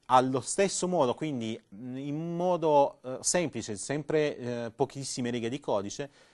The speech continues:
ci permette di, eh,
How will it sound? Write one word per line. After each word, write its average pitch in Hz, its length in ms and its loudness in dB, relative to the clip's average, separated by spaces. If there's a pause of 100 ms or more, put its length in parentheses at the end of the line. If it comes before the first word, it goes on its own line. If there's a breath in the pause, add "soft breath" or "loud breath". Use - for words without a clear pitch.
ci - 160 -8
permette 151 600 2
di, 135 320 -6 (380 soft breath)
eh, 107 720 0